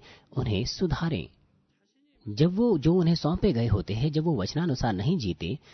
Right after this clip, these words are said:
तो वो वास्तविकता में उन्हें समझने की कोशिश नहीं करते, क्योंकि वो किसी सीमा तक वचन मानते हैं, क्योंकि वो एक नए विश्वासी थे। इसलिए वो ये सोचते हैं कि दूसरे भी शायद ऐसा ही कर पा रहे हैं।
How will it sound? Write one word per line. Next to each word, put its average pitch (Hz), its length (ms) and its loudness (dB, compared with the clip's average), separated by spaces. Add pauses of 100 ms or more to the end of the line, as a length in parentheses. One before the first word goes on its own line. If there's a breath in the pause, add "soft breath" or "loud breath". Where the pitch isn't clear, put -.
(220 soft breath)
तो 208 60 4
वो 247 140 2
वास्तविकता 175 480 -2
में 180 60 0
उन्हें 208 140 2
समझने 175 400 -2
की 196 120 -2
कोशिश 170 400 -2
नहीं 131 220 -2
करते, 78 420 -6 (1700)
क्योंकि 190 200 2
वो 254 100 4
किसी 196 280 0
सीमा 151 240 0
तक 185 180 -2
वचन 120 260 0
मानते 110 400 -2
हैं, 101 180 -2
क्योंकि 190 300 0
वो 233 140 2
एक 208 120 -2
नए 113 220 -2
विश्वासी 107 580 -4
थे। 82 140 -6 (380 soft breath)
इसलिए 254 220 2
वो 208 120 4
ये 180 200 2
सोचते 190 400 -2
हैं 151 200 0
कि 196 140 0
दूसरे 190 460 -2
भी 170 140 0
शायद 160 280 -2
ऐसा 139 220 -2
ही 135 140 0
कर 147 180 -2
पा 113 200 -2
रहे 110 180 -4
हैं। 87 280 -6